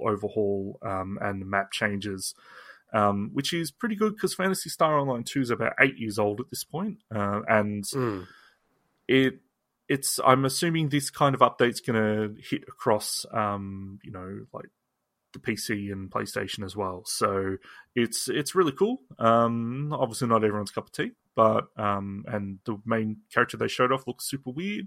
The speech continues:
Speaker 1: but that's Phantasy Star for you. So, um, they also showed a bit more Crossfire X, specifically the campaign, which is being made by Remedy. Um, I have absolutely no interest in that game, and if it wasn't for Remedy working on it,
Speaker 2: Yes.
Speaker 1: um, I would have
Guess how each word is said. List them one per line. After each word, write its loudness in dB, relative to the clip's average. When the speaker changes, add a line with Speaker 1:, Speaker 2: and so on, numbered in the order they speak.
Speaker 1:
but 0
that's 2
Phantasy -4
Star -2
for -8
you. -8
So, -6
um, 4
they 2
also 2
showed 6
a 0
bit 0
more -2
Crossfire 4
X, 0
specifically -6
the -6
campaign, 0
which -10
is -12
being -4
made -2
by -2
Remedy. -4
Um, 2
I 10
have 2
absolutely -4
no 0
interest -4
in -4
that -6
game, -6
and -2
if -6
it -10
wasn't 0
for 4
Remedy 0
working 2
on 2
it, 0
Speaker 2:
Yes. 4
Speaker 1:
um, -6
I 4
would -2
have -12